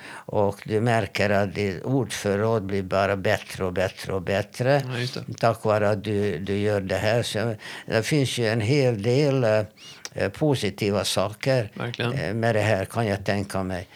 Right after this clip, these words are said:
Speaker 1: Vad jag bara inte förstår, vad orsakar det att du behöver göra det i alla so-, sociala situationer?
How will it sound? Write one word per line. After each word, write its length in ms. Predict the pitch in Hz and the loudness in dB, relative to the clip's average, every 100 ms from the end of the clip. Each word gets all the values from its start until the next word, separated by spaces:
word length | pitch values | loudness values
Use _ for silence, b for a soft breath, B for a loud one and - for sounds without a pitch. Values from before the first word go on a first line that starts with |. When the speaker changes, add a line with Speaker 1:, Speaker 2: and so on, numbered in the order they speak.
| B B | B B
Speaker 1:
Vad 200 | 135 135 | 2 6
jag 200 | 131 135 | 6 4
bara 440 | 101 80 135 139 127 | 2 0 2 4 4
inte 360 | 180 175 143 | 2 2 2
förstår, 920 | 113 131 117 - - 156 123 104 127 131 B B B - 123 120 120 123 127 | 0 0 -2 -2 0 2 4 4 2 0 B B B -8 -4 -4 -4 -2 4
vad 400 | 170 156 143 - - - _ _ | 8 8 6 2 -10 -20 _ _
orsakar 840 | 160 175 147 - 117 110 - 113 113 | 4 4 2 4 6 6 4 2 2
det 440 | 117 131 127 117 B B B | 2 2 2 0 B B B
att 300 | 113 120 120 | 0 2 2
du 160 | 123 113 113 101 - | 0 0 -4 -12 -10
behöver 760 | 82 85 117 113 156 139 110 101 | -6 2 2 4 4 4 4 2
göra 460 | 113 131 123 104 | 4 4 4 2
det 160 | 98 95 | 2 2
i 220 | 110 90 - - | 2 0 -2 2
alla 540 | 202 151 104 73 87 | 4 6 4 0 -2
so-, 320 | - - 104 | -6 -4 -4
sociala 800 | 76 - 104 - 123 104 92 78 | -4 -2 -2 0 2 2 2 0
situationer? 840 | - - - 92 85 - 101 80 | -4 -6 -6 -6 -6 -4 -2 -2